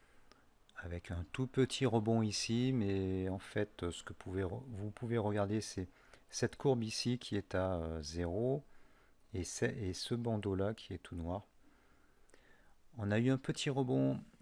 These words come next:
et ce qui me faisait dire il y a, euh, deux semaines à peu près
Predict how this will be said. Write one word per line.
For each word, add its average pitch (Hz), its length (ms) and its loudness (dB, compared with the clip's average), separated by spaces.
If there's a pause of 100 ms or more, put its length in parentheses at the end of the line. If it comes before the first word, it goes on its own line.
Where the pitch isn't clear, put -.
(160)
et 107 200 0
ce - 160 -4
qui 110 140 -2
me 101 540 -2
faisait 127 380 -2
dire 123 420 0
il 101 200 -4
y 101 80 -4
a, 101 220 0
euh, 87 720 -2
deux 80 200 -4
semaines 95 480 -2
à 90 80 -2
peu - 140 -8
près 113 320 0